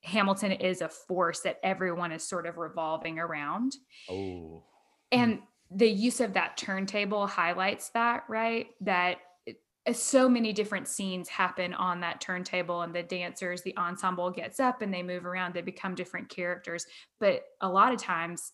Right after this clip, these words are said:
Speaker 1: like, Hamilton is the center of that. Everything is changing around him and it's growing and it's shrinking, but he's at the center. And so it's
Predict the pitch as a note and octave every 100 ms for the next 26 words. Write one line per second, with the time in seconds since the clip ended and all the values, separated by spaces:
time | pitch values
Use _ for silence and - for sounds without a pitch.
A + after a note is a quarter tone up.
0 | _ F3+ E3 - A#3 A3+ G#3+ G3 E3+ E3
1 | - - - F#3+ F#3 - D#3+ - - -
2 | - - - - - - A3+ A#3+ B3+ B3
3 | G#3+ G3 - F#3+ F3+ F3+ E3 D#3+ D#3+ E3
4 | G3 B3+ B3+ B3 F#3 E3+ - G3+ G3+ G#3
5 | G3+ G3 F#3 E3+ E3 - - E3+ F3 A#3
6 | A#3+ A#3 _ _ _ _ - G3+ G3 G#3+
7 | F#3+ - F#3 F3+ F3+ - D3 - - -
8 | - - - A3 - G#3+ F#3+ - - G3
9 | - -